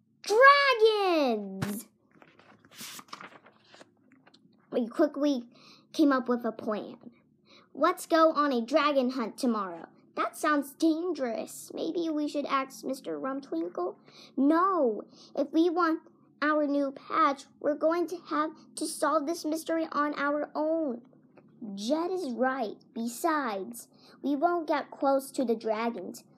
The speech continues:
Well, just spy on them to see if they have our stuff. Then we'll tell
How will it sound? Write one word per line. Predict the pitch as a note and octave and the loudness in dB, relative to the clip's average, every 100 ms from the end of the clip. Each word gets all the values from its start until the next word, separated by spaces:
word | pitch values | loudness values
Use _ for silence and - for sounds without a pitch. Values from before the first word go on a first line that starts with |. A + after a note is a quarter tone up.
| - | -10
Well, | - D#4 D#4 D#4 D4+ | -2 2 2 2 0
just | E4 F4 - | -2 -2 -6
spy | - D4 C#4+ D4+ | -2 0 2 2
on | D4 C#4+ | 0 0
them | C#4+ C#4 - - - - - | -2 -2 -8 -20 -20 -20 -12
to | - C4 | -4 -4
see | - B3+ C4+ C#4 - - _ - | -4 -4 -4 -4 -10 -20 _ -6
if | B3+ - | -6 0
they | B3 C#4 | 0 0
have | C#4 A#3+ A#3+ - | -2 -2 -2 -4
our | A3+ A3+ A#3 A3+ | 0 0 0 -6
stuff. | - - - - - - - - - | -8 -2 -2 -2 -20 -20 -20 -20 0
Then | A#3 A#3+ A#3 | 0 2 0
we'll | A#3+ D4+ E4+ | 0 2 0
tell | - D4+ B3 B3 | -4 -2 0 -2